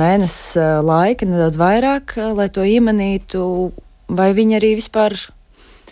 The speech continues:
kaut kādā mērā ir, ir redzēti, ā, saprast arī skatītāji. Es domāju, ka tiešām kino attīstība, kas šobrīd ir, ir šī te regularitāte, ražošana. Es domāju, ka tā nākamā fāze ir,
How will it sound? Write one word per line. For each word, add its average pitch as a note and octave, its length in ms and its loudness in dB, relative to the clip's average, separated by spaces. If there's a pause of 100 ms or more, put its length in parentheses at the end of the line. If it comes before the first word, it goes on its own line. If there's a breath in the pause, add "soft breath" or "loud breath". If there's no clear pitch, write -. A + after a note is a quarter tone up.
(200 loud breath)
kaut G#3 160 -8
kādā G#3+ 160 0
mērā A3 460 2
ir, G3+ 80 -4 (260)
ir F#3+ 140 -14 (180)
redzēti, F#3 840 -2 (240)
ā, E3 120 -12 (220)
saprast E3 640 -6
arī D3 180 0
skatītāji. E3 540 -2
Es F3+ 80 0
domāju, G#3 240 2
ka - 100 -10
tiešām G3+ 300 -2
kino A3 300 2 (100)
attīstība, F#3+ 560 -2
kas - 100 -6
šobrīd G3 400 0
ir, D#4 240 -2
ir G3 140 -8
šī F#3+ 180 -2
te G#3 80 0
regularitāte, F#3+ 560 0
ražošana. G#3 560 0
Es - 80 6
domāju, F#3+ 220 -2
ka - 80 -6
tā F#3 100 0
nākamā G3 460 0
fāze F#3 420 2
ir, - 80 -8